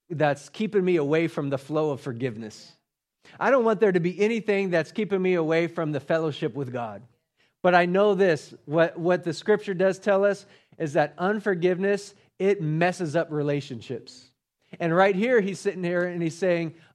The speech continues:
unforgiveness will mess up your relationship with God as well as other people.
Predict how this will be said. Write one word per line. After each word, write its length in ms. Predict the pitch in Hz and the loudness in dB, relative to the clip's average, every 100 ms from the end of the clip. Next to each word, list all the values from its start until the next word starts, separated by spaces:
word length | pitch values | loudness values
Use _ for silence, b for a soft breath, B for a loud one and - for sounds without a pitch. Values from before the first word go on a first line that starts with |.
| - | -2
unforgiveness 920 | 190 247 233 190 175 226 190 165 - b b - | 0 0 -2 0 4 2 2 -4 -8 b b -2
will 380 | 170 156 151 - | 2 2 -2 -10
mess 340 | 165 165 208 202 | -4 -2 -2 0
up 220 | 170 - | 0 0
your 160 | 165 165 | -4 -2
relationship 680 | 156 151 147 151 131 151 | -2 -2 -4 -6 -6 -6
with 160 | 135 147 | -6 -4
God 400 | 160 170 127 98 - _ _ _ _ - | -2 -2 -6 -12 -20 _ _ _ _ -2
as 280 | 170 156 | 0 0
well 440 | 143 185 190 160 - | 0 2 2 2 0
as 200 | 151 139 - | -4 -4 -2
other 240 | 151 139 | -4 -4
people. 400 | 135 170 - 87 | -2 -4 -4 -14